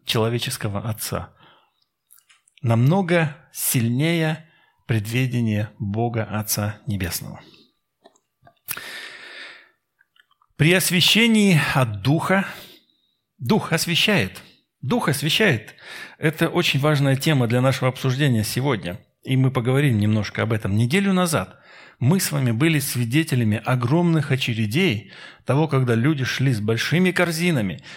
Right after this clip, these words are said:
приходили к храмам, ставили это всё дело в большие очереди на столы, и выходил священник, и специально освящённой водой всё это дело окроплял. Это называется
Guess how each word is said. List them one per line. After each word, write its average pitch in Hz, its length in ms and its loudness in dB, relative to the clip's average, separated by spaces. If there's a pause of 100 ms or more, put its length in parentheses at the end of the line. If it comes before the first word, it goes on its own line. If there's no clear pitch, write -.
(140)
приходили 120 640 0
к - 120 -14
храмам, 120 680 0
ставили 151 480 0
это 120 180 -2
всё 123 240 -4
дело 95 300 -2
в - 100 -12
большие 117 380 0
очереди 101 500 -2
на 110 140 0
столы, 135 440 0 (320)
и 113 60 -2
выходил 104 420 0
священник, 160 600 0
и - 40 -6
специально 160 520 -2
освящённой 143 600 0
водой 104 480 0 (280)
всё - 180 0
это 165 180 0
дело 131 320 0
окроплял. 127 640 -2 (2750)
Это 123 160 -2
называется 117 720 0